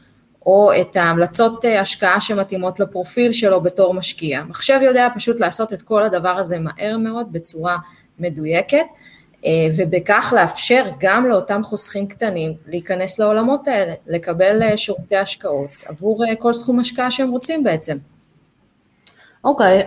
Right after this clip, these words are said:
Speaker 2: אבל אם היועץ השקעות שלנו הופך להיות בעצם רובוט, אה, או איזשהו כלי דיגיטלי,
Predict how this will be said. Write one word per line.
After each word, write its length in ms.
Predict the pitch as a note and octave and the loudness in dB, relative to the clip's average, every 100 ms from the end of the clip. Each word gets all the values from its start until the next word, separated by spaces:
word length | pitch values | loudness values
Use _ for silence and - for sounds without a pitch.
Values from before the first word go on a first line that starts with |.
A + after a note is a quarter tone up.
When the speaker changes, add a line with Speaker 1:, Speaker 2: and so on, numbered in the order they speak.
| - | 0
Speaker 2:
אבל 240 | F#3+ G3 - | 2 4 4
אם 280 | C#4+ D#4 | 4 6
היועץ 540 | D4 B3 A3+ G3+ G#3+ A#3+ | 6 4 4 4 2 -2
השקעות 420 | - - F3+ F3 | -4 0 0 0
שלנו 380 | E3+ D#3 D3+ D#3 | -4 -4 -6 -8
הופך 320 | E3 - F#3 | -10 -10 -4
להיות 180 | F#3 E3+ | -2 0
בעצם 320 | F3 F3+ D#3 C#3+ - | -2 -2 -4 -6 -8
רובוט, 460 | - F3+ C#3 C#3 - - _ _ - | 0 2 2 -6 -12 -20 _ _ -10
אה, 140 | C#3+ C3+ | -6 -2
או 300 | C3+ D#3 D#3 | 0 2 2
איזשהו 380 | F#3 G#3 G#3 F3+ | 2 2 2 0
כלי 240 | G3+ G#3+ | 2 2
דיגיטלי, 520 | G3+ F3 E3+ F3 D3 | 4 2 2 0 0